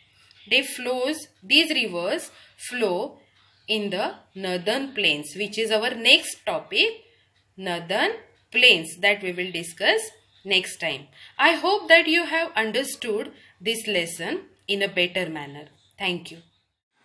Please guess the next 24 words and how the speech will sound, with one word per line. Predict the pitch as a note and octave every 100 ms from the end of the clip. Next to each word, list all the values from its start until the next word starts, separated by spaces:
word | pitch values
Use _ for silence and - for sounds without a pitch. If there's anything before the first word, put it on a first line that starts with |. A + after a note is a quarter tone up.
| _ - - -
Hello, | - A3+ A#3 B3+ F#4
my | E4+ D4 C#4+
dear | B3 B3 B3
students | B3 B3 A3 A3 A3+ A3+ -
of | A3 A3 -
class | G#3+ F#3+ G3+ -
fourth. | - F3+ D3+ - - - - - - -
Good | F#3+ A3 F#3
morning, | A#3+ D#4 D#4 D4
one | B3 A3+
and | G#3 G3
all. | F3 D#3 D#3+ - - - - -
Last | G#3+ G3+ G3 G3+ -
two | C4+ E4+
weeks, | C4+ G#3 G#3+ - - -
we | G#3+ C4+
were | B3 G#3+ G#3+
discussing | G#3+ A3 C#4 C#4 F#4+ F#4+
about | G#3+ F#3+ G3 F#3+ G#3
lesson | G3+ G3 C#4+
number | C4+ G#3+ F#3+
one, | F#3 F#3 F3+ F#3 - - -
Northern | A3 G#3+ A3 B3
Mountain. | G#3+ F3 F3 E3 D#3